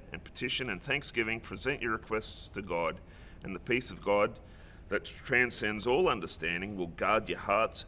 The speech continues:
and your minds in Christ Jesus. Finally, brothers,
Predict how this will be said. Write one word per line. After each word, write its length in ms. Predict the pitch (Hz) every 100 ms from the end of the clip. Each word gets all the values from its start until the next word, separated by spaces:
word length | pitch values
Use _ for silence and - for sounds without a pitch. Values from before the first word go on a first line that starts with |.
| -
and 200 | 147 165
your 80 | 101
minds 520 | 90 90 98 104 - - - - - -
in 120 | 98
Christ 320 | - 104 101 -
Jesus. 400 | 170 87 - - - - - - - - -
Finally, 360 | - 117 127 120
brothers, 500 | 101 113 135 151